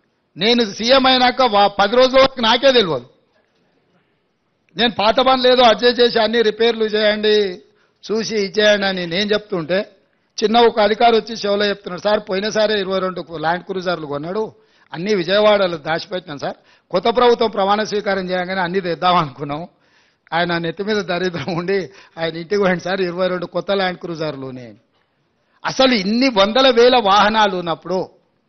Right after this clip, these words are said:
చెప్పా పెట్టకుండా కొని దాచిపెట్టిన కేసీఆర్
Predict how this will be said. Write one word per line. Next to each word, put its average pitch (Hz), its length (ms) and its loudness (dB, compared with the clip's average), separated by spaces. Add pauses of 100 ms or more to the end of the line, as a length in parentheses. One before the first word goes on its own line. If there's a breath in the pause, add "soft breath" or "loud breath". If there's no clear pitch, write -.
(560)
చెప్పా 277 280 4
పెట్టకుండా 254 440 2
కొని 233 300 2
దాచిపెట్టిన 202 640 -2
కేసీఆర్ 165 540 -6